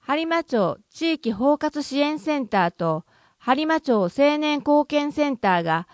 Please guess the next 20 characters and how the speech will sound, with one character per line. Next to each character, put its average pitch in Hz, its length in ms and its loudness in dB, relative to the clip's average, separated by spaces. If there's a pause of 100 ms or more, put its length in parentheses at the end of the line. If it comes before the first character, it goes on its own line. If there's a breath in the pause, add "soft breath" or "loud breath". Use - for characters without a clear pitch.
(260 soft breath)
八 277 320 -4
月 294 220 0
三 277 280 0
十 214 160 2
一 220 200 -2
日 233 260 -2
土 202 140 4
曜 240 220 6
日 180 140 -2
に 151 220 -10 (160)
福 311 220 -4
祉 - 160 -6
会 311 240 0
館 202 260 0
へ 165 240 -4 (100)
移 170 60 -6
転 233 280 0
し 226 160 -6
ま 196 200 0
す。 - 240 -18